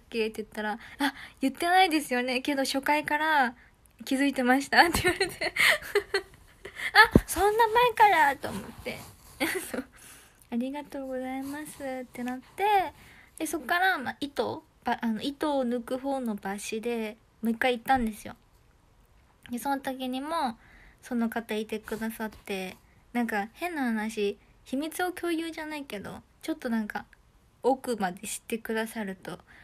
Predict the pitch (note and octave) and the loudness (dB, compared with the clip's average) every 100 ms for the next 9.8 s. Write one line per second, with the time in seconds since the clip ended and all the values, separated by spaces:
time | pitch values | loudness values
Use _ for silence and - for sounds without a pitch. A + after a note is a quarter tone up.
0 | - - _ _ A#3 B3+ C#4+ E4 E4 E4 | -20 -20 _ _ 0 0 2 0 0 -2
1 | C#4 B3 A#3 B3 C4 A3+ - G#3 G3 - | 0 0 2 2 2 0 -4 -8 -8 -8
2 | - - _ _ _ _ _ _ _ _ | -14 -16 _ _ _ _ _ _ _ _
3 | _ _ - A#3 A#3 B3+ C4 C#4 C#4 - | _ _ -10 -2 0 2 2 0 -2 -6
4 | A3 - B3+ C#4+ C#4 A3+ - G3 C4 - | -10 -6 2 2 2 -4 -4 -8 -8 -18
5 | - _ _ - A#3 A3+ A#3 A3+ A3+ A#3 | -18 _ _ -10 -2 0 2 2 0 0
6 | A#3+ B3+ A3 - - _ - - D4+ C#4+ | 2 2 0 -10 -20 _ -10 -2 0 0
7 | C#4+ C#4+ D4 D4 B3+ A3 A3+ A3+ A3+ A3+ | 0 0 -2 -4 -2 -2 -4 -4 -8 -6
8 | D4 C4+ G#3 - _ _ _ _ _ _ | -6 -6 -6 -10 _ _ _ _ _ _
9 | _ G#3 G3 F#3+ F#3 F3+ F3+ | _ -2 -2 -2 -6 -8 -10